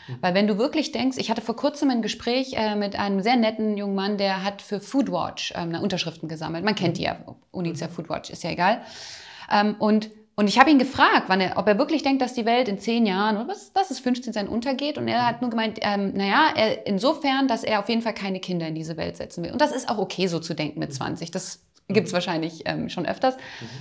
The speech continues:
Speaker 2: Aber ich habe mir dann sch-, hab dann schon gemerkt, so, wow, die haben wirklich Angst,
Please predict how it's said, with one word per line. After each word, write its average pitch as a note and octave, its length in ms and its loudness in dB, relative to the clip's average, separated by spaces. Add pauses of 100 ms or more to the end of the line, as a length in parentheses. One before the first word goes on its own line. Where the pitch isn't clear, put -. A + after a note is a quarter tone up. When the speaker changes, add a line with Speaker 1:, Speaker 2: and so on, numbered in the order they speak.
(160)
Speaker 2:
Aber C#4+ 360 8
ich A#3 140 0
habe A#3+ 120 4
mir B3+ 100 4
dann A3+ 120 4
sch-, - 280 -4
hab G3 140 -8
dann G#3 120 0
schon B3+ 160 -2
gemerkt, A#3 280 0
so, F3+ 160 -4
wow, E3+ 340 2 (300)
die G3 120 -4
haben G3+ 180 0
wirklich D4+ 480 -2
Angst, F3+ 520 -4